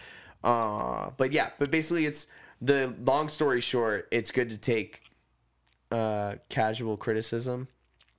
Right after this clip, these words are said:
Um, because if I, if I record something and I feel really confident about it,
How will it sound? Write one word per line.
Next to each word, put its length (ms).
Um, 560
because 340
if 140
I, 280
if 120
I 60
record 420
something 480
and 180
I 220
feel 220
really 220
confident 560
about 300
it, 240